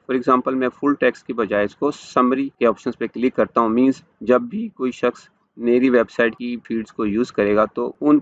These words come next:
पोस्ट की summaries शो होंगी। अगर मैं ये चाहता हूँ कि मेरी website search engine में भी display हो तो मैं इस options को uncheck रखूँगा। अगर मैं चाहता हूँ कि मेरी ये वेबसाइट सर्च इंजन में डिस्प्लेस ना हो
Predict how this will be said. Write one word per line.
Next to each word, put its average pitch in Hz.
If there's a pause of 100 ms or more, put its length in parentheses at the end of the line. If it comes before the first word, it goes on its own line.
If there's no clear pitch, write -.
पोस्ट 117
की 147
summaries 131
शो 104
होंगी। 104 (960)
अगर 139
मैं 165
ये 165
चाहता 139
हूँ 147
कि 151
मेरी 127
website 104
search 147
engine 143
में 143
भी 175
display 123 (100)
हो 98 (100)
तो 143
मैं 147
इस 147
options 131
को -
uncheck 117
रखूँगा। 92 (720)
अगर 131
मैं 160
चाहता 151
हूँ 160
कि 156
मेरी 143 (120)
ये 135
वेबसाइट 139
सर्च 139
इंजन 143
में 139
डिस्प्लेस 123
ना 120
हो 143